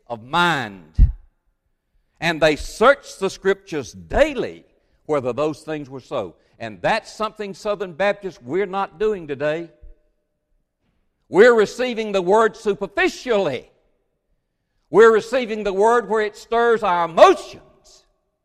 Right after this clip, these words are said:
And friend, listen to me. If it doesn't get into your mind and heart, it's not gonna bring about the change. Do you remember when the prodigal son was in the far country?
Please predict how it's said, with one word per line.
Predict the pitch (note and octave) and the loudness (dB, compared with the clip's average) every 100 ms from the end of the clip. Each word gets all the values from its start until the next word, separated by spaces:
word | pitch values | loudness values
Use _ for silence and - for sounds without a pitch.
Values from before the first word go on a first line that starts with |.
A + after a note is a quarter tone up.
| _ _ _ _ _ _ _ _ _ _ _ _ _ | _ _ _ _ _ _ _ _ _ _ _ _ _
And | G#2 G#2 | -20 0
friend, | B3+ D4+ D#4 | 2 4 4
listen | D#4 A#3 G#3+ | 2 2 -4
to | G#3+ F#3+ | -2 -2
me. | C3 | -4
If | D3 F3 D#3+ | -4 -4 0
it | G3 C3+ | -2 0
doesn't | E3+ C#4 C4 G#3+ | 4 4 2 -4
get | A#3+ | -4
into | A#3 G#3 G3 | -4 -6 -8
your | D#3+ D#3+ | -6 -4
mind | F#3 A3+ B3 B3 A3+ | 0 0 0 -4 -4
and | F3 C3+ | -4 -4
heart, | - C#4 A#3+ D3+ - - - _ _ _ _ _ _ _ _ _ _ - | 6 8 8 6 -4 -20 -20 _ _ _ _ _ _ _ _ _ _ -16
it's | B2 D3 | -12 -2
not | E3+ D#3+ | -2 -2
gonna | E3 | -4
bring | D3 D#3 | -4 -4
about | C#3+ C3 B2 | -2 -2 -4
the | |
change. | - C#3 G#2 D2 _ _ _ _ _ _ _ _ _ _ _ _ _ _ _ _ _ _ _ _ _ | -12 -10 -10 -16 _ _ _ _ _ _ _ _ _ _ _ _ _ _ _ _ _ _ _ _ _
Do | D#3 | -8
you | C3+ G3 C4+ | -6 -4 4
remember | C#4 B3+ B3 A#3 A#3+ | 4 4 0 2 0
when | G3 G#3 F3+ | 2 -4 -2
the | D#3 B2+ | -2 -2
prodigal | - - G#3+ A3+ A#3 G#3+ | -6 2 2 2 -2 -6
son | - G#3+ G#3+ | -2 -2 -2
was | G3 D#3+ | -4 -6
in | E3+ | -4
the | D3 | -4
far | - G#3 G#3+ | 0 2 2
country? | G#3+ A3 - A3 G#3 | 0 -8 -6 -8 -8